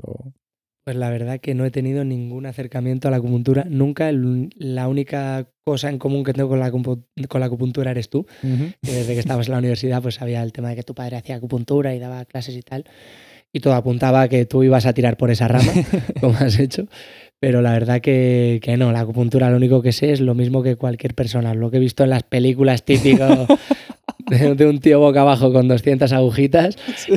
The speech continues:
Speaker 2: y, y eso es todo lo que sé. Y alguna vez que te he visto, pues a ti cuando te veía con los libros en clase,
Speaker 1: Ah.
Speaker 2: decir, "¡Hala, qué guapo! Vamos a ver, vamos a ver qué estás mirando".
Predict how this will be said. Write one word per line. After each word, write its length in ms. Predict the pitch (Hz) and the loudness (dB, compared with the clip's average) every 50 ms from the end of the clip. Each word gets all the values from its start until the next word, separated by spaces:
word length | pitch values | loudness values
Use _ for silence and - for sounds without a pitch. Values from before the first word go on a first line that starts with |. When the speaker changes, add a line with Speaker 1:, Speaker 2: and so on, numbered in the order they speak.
| 135 - | 2 4
Speaker 2:
y, 800 | - 147 135 127 127 123 123 123 123 123 123 120 120 131 - 160 | 4 4 4 4 4 4 4 4 4 4 4 4 2 2 0 2
y 60 | 127 | 2
eso 160 | 120 110 127 127 | 2 2 2 -2
es 80 | 110 | -2
todo 240 | - - 131 123 120 | 0 2 2 4 4
lo 100 | 120 113 | 4 2
que 100 | 107 110 | 0 -2
sé. 260 | 104 - 123 110 101 - - - | -4 -4 -4 -6 -6 -8 -12 -8
Y 40 | - | -6
alguna 300 | 131 120 117 123 131 127 | -4 -2 0 0 2 2
vez 160 | 127 127 113 | 2 2 0
que 120 | - 139 123 | 0 -2 0
te 100 | 135 131 | 0 2
he 20 | |
visto, 260 | 127 131 123 - 139 | 2 0 0 0 -2
pues 160 | 123 127 123 113 | 0 0 0 -2
a 120 | 117 110 | -2 -2
ti 100 | 113 127 | -2 -2
cuando 400 | 120 127 120 120 120 120 120 120 117 | -2 -2 -4 -4 -2 -2 -4 -4 -4
te 100 | - 127 | -2 -2
veía 260 | 120 120 120 127 123 | -2 0 -2 -2 -2
con 140 | 117 131 127 | -2 0 0
los 140 | 120 117 110 | 0 0 0
libros 400 | 120 123 127 123 123 123 113 110 | 0 0 0 0 0 -2 -2 -4
en 160 | 123 120 117 | -4 -6 -6
clase, 360 | 110 135 131 120 113 139 143 - - - - - - | -4 -4 -4 -2 -2 -4 -6 -8 -10 -20 -20 -14 -8
Speaker 1:
Ah. 140 | - 131 120 117 | -4 -2 -2 -2
Speaker 2:
decir, 240 | 123 113 120 127 | -2 -2 -2 -2
"¡Hala, 160 | 143 - 202 180 | -2 -2 -4 -4
qué 80 | 175 | -4
guapo! 300 | 180 175 196 180 165 160 | -2 -2 -2 -2 -2 -4
Vamos 220 | 147 151 156 151 156 | -6 -6 -6 -6 -6
a 40 | 156 | -4
ver, 440 | 151 147 143 143 143 139 131 131 - _ _ _ _ _ _ _ _ - | -2 -2 -2 -2 -2 -4 -4 -6 -10 _ _ _ _ _ _ _ _ -8
vamos 160 | - 147 127 | -6 -4 -2
a 20 | 143 | -2
ver 100 | 139 139 | -2 0
qué 80 | - 147 | -2 -2
estás 220 | - - 139 131 | -2 0 -2 0
mirando". 460 | 127 127 123 120 117 117 113 113 110 | 0 0 0 0 0 -2 -2 -4 -6